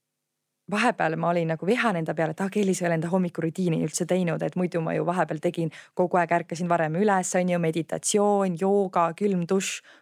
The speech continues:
kogu aeg, terve juunikuu täpselt samamoodi. Aga juulis kuidagi, kuidagi hakkas see nagu see peo ja see vabaduse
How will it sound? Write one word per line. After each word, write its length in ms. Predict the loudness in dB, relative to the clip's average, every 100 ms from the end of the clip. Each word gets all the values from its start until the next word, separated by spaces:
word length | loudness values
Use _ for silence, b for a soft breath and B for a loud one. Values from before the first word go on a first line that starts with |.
| _
kogu 360 | 0 2 0
aeg, 140 | 0 0
terve 220 | 0 2
juunikuu 400 | 2 2 2 0
täpselt 240 | -2 -2 -4
samamoodi. 540 | 0 2 0 0 -4 B B
Aga 200 | -2 0
juulis 320 | 2 2 2 -2
kuidagi, 300 | -4 -4 -4
kuidagi 320 | -2 -2 0
hakkas 340 | -2 -2 -4 -4
see 100 | -4
nagu 240 | -2 0 -2 B B _ _ _ -8
see 240 | -2 -2
peo 480 | 0 2 4 4 4
ja 120 | 2 2
see 160 | -2 -2
vabaduse 640 | 0 2 2 2 0 -4